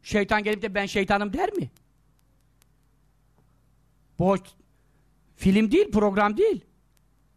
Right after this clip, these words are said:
Geliyor babası kılığında. Annesi şeklinde. Kardeşleri şeklinde. Dostları şeklinde. En yakın can ciğer arkadaşları şeklinde geliyor. "Ey filan,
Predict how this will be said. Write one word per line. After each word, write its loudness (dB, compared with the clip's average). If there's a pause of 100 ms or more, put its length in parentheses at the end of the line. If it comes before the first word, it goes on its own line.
(760)
Geliyor 2 (540)
babası 0
kılığında. -2 (1200)
Annesi 2
şeklinde. -4 (680)
Kardeşleri 0
şeklinde. -6 (340)
Dostları 2
şeklinde. -4 (140)
En -4
yakın -4
can 0
ciğer 0
arkadaşları -2
şeklinde -12
geliyor. -20 (240)
"Ey 2
filan, -2